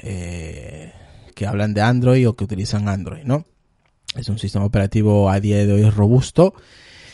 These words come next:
eh, ya no tiene nada que ver con lo que era antiguamente el, el sistema operativo Android, pero aún así, eh, voy a dar mis puntos de vista, voy a, voy a comentar un poquito, tengo varios puntos,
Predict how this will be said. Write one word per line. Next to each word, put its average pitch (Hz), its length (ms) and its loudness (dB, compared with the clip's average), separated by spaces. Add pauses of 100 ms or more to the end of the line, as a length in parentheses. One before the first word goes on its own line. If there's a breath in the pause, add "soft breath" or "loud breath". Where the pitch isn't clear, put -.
(100)
eh, 101 160 -4
ya 101 60 -2
no 104 100 -2
tiene 98 220 -2
nada 98 240 -2
que - 160 -4
ver 95 180 -6
con 98 160 -4
lo - 120 -6
que 101 100 -8
era 98 100 -4
antiguamente 101 760 -2
el, 95 440 -6
el 131 100 -6
sistema 101 360 -4
operativo 98 400 0
Android, 123 360 2
pero 151 380 4
aún 113 220 2
así, 120 560 0
eh, 87 440 -4
voy 101 200 0
a 98 60 0
dar 98 200 0 (180)
mis 101 400 -4
puntos 123 460 2
de 110 140 2
vista, 123 420 -4 (260 soft breath)
voy 101 300 -4
a, 85 380 -6 (640 soft breath)
voy 101 240 2
a 92 200 0
comentar 101 560 0
un 104 120 2
poquito, 104 600 0
tengo 120 220 2
varios 123 300 2
puntos, 120 580 0